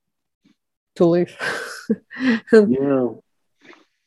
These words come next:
Speaker 1: And probably easy to do something when, when, when, when I actually can do something.
Speaker 2: Yep.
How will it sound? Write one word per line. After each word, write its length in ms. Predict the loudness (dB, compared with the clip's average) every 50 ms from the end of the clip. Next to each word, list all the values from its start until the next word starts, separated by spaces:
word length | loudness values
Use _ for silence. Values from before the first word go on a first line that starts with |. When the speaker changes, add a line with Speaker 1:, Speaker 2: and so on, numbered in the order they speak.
| _ _ _ -20 -20 _ _ _ _ -2
Speaker 1:
And 200 | 0 0 2 4
probably 340 | 6 6 6 8 6 4 4 2
easy 320 | -2 -2 0 0 0 -2 -4
to 160 | -6 -12 -16
do 160 | -6 -6 -6
something 520 | -4 -2 -2 -2 -4 -2 -2 -2 -2 -2 -2
when, 280 | -2 -2 -2 -4 -6 -8
when, 520 | -8 -4 -4 -2 -2 -2 -2 -4 -6 -10 -14 _ _ _ _ _ _ -12
when, 520 | -8 -6 -4 -4 -4 -4 -4 -6 -8 -10 -12 -18 _ _ _ _ _ _ _ _ _ _ -8
when 220 | -2 0 0 2
I 100 | 2 2
actually 380 | 2 0 -2 -4 -4 -4 -4 -4
can 420 | -4 0 2 2 4 4 2 2
do 180 | 0 0 -2 -2
something. 680 | -6 -10 -10 -10 -12 -12 -12 -12 -12 -12 -12 -16 -18 _ _ _ _ _ _ _ _ _ _ _ _ _ _ _ -4
Speaker 2:
Yep. 240 | -2 0 0 0 -2